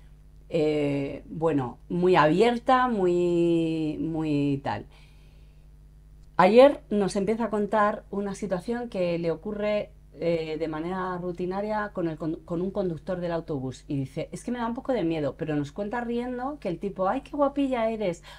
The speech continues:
ay, que no sé qué, ay, que no sé cuántos, ay, qué tal, y a ver la camiseta y tal". Le digo, "Cuidado, cuidado, porque está tanteando, no le rías las gracias, porque llegará un momento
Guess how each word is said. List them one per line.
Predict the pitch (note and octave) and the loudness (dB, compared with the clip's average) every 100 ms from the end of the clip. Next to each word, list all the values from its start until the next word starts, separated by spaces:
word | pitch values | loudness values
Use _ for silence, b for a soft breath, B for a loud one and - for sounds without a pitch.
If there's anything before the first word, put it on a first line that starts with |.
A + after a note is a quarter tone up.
| B | B
ay, | A3+ | -2
que | B3 | 2
no | C#4+ | 0
sé | C#4+ A#3+ | 0 -6
qué, | - A3+ G#3+ B B | -4 -4 -6 B B
ay, | G3+ A3 | 0 0
que | C4 | 0
no | |
sé | C#4 C#4+ | -2 -4
cuántos, | A#3+ A#3 A#3+ G#3+ D#3 C#3+ B B | -4 -4 -2 0 0 -2 B B
ay, | G#3 A#3 | -4 0
qué | C#4+ | -2
tal, | - B3 B3 - | 2 2 2 0
y | G3+ | 2
a | G3 | 2
ver | F#3+ C4 | 2 2
la | F4 | 2
camiseta | E4 D4+ C#4+ E4 D#4 E4 D#4+ | 4 2 2 0 2 2 2
y | - G#3+ | -2 -2
tal". | C4 B3+ | 0 2
Le | G3+ | 2
digo, | F3 E3 | 4 4
"Cuidado, | D#3+ D3+ D3 D3 D3 C#3 - - - - - b b - | 4 6 8 8 6 2 -16 -20 -20 -20 -20 b b -4
cuidado, | D#3 C#3 C3 D3+ G#3+ C3+ - - | 0 2 6 6 4 -4 -10 -12
porque | F3+ D3+ D#3+ | -8 -6 -6
está | - C3+ | -4 -2
tanteando, | C3 C3+ C#3 D3 B3+ C#4+ D#3 A2+ b b b | 0 0 2 2 4 4 2 -2 b b b
no | E3 D#3 D3 | 0 4 4
le | D#3 F#3 | 4 4
rías | F3+ E3 G#3 | 2 0 2
las | A3+ | 0
gracias, | E3+ A3+ - C#4 F#3+ A2 - - - b b b b | 0 -2 0 2 2 0 -4 -20 -20 b b b b
porque | D#3+ D3 C#3 | 0 2 4
llegará | B2 B2+ | 4 4
un | D3 | 2
momento | F#3 F3+ F#3+ B3+ D4 | 0 0 2 2 2